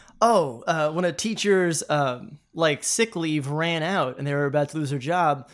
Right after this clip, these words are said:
it's like a feel-good story. Like, all the other teachers, like, donated their sick leave to him so he could continue, like, battling cancer. It's like,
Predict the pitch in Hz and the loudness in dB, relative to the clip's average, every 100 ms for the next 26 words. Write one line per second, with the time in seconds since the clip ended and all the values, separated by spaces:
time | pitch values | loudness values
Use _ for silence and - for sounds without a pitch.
0 | - _ 175 175 165 147 220 185 160 - | -20 _ -2 -2 -4 2 4 4 0 -2
1 | 143 135 139 143 190 196 185 185 185 - | -2 0 -2 -2 0 2 2 0 -2 -2
2 | 180 - 160 156 156 135 - 143 190 190 | -4 -2 -2 0 -2 -2 -6 0 2 2
3 | 175 156 151 208 190 - 170 151 156 147 | 0 -2 -2 -2 0 0 -2 -2 -2 -2
4 | 143 123 143 180 170 143 147 143 156 - | -2 -4 -2 0 0 -2 -2 -4 -4 -4
5 | 165 160 180 165 151 143 139 131 156 156 | -4 -2 -2 -2 0 0 -2 -4 -4 -4
6 | 147 127 170 175 127 113 139 | -4 -6 -8 -6 -8 -6 -6